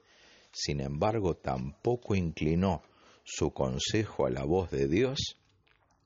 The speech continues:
e hizo levantar en la ciudad de Betel, en el sur del reino de Israel, y en la ciudad de Dan,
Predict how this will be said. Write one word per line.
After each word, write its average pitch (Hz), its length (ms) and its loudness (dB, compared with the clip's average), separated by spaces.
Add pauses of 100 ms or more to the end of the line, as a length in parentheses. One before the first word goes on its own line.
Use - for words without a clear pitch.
(540)
e 80 160 6
hizo 113 340 2
levantar 80 680 2
en 64 140 -2
la 65 140 0
ciudad 101 360 2
de 117 140 2
Betel, 90 600 0 (540)
en 65 200 -4
el 62 160 -2
sur 123 420 2
del 69 180 2
reino 73 460 2
de 67 140 2
Israel, 64 500 0 (340)
y 78 140 2
en 65 140 -2
la 67 100 -4
ciudad 101 420 2
de 101 200 2
Dan, 76 400 0